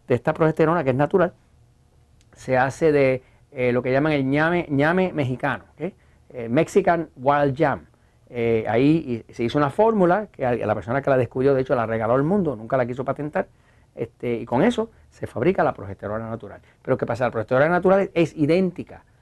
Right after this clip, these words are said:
a lo que una mujer produce cuando ovula. Por lo tanto, el cuerpo no puede ni reconocer la diferencia porque es idéntica. Pero la progesterona,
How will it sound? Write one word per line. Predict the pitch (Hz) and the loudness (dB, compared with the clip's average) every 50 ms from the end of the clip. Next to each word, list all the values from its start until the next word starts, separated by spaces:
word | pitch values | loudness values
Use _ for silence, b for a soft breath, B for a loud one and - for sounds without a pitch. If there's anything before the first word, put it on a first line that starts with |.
| _ _ | _ _
a | 135 120 | -6 -4
lo | 117 113 | -4 -4
que | - | -4
una | 131 139 143 | -4 -6 -6
mujer | 139 123 135 147 | -4 -2 -4 -4
produce | 147 - 147 147 160 160 143 - - - | 0 0 2 2 4 2 0 -2 -6 -6
cuando | - 120 117 117 120 | -6 -8 -8 -8 -10
ovula. | 117 117 123 120 101 90 - _ _ | -14 -14 -14 -14 -14 -16 -20 _ _
Por | _ - 117 107 | _ -14 -14 -14
lo | |
tanto, | - 135 135 131 | -14 -10 -8 -8
el | 117 110 | -4 -2
cuerpo | - 147 139 - 147 | -2 -2 0 -2 -4
no | 143 | -2
puede | 139 151 151 151 | -2 -2 0 0
ni | 147 139 | 0 -2
reconocer | 120 113 120 - 120 113 107 - 110 | -2 -4 -8 -10 -12 -16 -16 -14 -12
la | 110 113 | -12 -12
diferencia | 113 - - 98 98 98 104 | -12 -14 -16 -20 -20 -20 -20
porque | 104 117 127 139 | -20 -16 -16 -16
es | 143 | -14
idéntica. | 143 117 107 98 95 - - 101 - b b b b b b | -14 -16 -16 -16 -18 -20 -20 -20 -20 b b b b b b
Pero | - 175 190 180 | 2 4 4 4
la | 160 139 123 | 4 2 2
progesterona, | - 135 117 117 120 - 135 127 143 156 180 196 190 | 2 2 2 2 2 2 4 4 4 4 4 2 -2